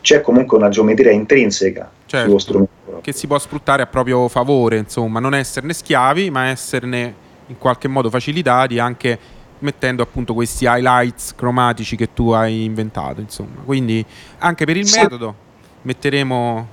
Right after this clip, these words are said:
Speaker 2: il link in descrizione, quindi
Speaker 1: Magnifico.
Speaker 2: per, per acquistarlo. Tu tra l'altro hai fatto già un sacco di estratti, ho visto sui social, quindi per avere un'idea potete appoggiarvi a questo video dove abbiamo fatto vedere un po' di pagine, ma anche i vari estratti che ha fatto Alex, insomma, quindi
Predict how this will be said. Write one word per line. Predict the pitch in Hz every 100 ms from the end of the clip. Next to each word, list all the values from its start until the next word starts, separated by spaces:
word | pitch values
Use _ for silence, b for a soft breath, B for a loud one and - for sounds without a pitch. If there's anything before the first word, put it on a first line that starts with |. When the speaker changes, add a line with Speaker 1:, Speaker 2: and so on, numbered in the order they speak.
| -
Speaker 2:
il | 127
link | 123 127 123
in | 120
descrizione, | 127 - 156 - 147 110
quindi | 110 127 110 110 110 104 b b b b -
Speaker 1:
Magnifico. | 147 185 -
Speaker 2:
per, | -
per | 139
acquistarlo. | 139 - 160 190 135 123
Tu | 131
tra | 123
l'altro | 135 -
hai | 120
fatto | 120 -
già | 113 135
un | 127
sacco | 139 - 123
di |
estratti, | 127 - 135 131 131 -
ho | 117
visto | 120 -
sui | 120 120
social, | 123 135 117 110
quindi | 131 123
per | 117
avere | 120 131
un'idea | 135 143 160 135
potete | 117 120 123
appoggiarvi | 120 - 113 120 117
a |
questo | - 127 -
video | 202 147 110
dove | 113
abbiamo | 117 120
fatto | 127 - 127
vedere | 123 123
un | 127
po' | 160
di | 180
pagine, | 147 165 113 107 b b b
ma | 127 139
anche | 135 131
i |
vari | 131 127
estratti | 120 - 127 120 120
che |
ha | 117
fatto | 117 - 113 113 113 110 110 113 b 73
Alex, | 85 92 95 -
insomma, | 98 - 101 101
quindi | 110 107 95 92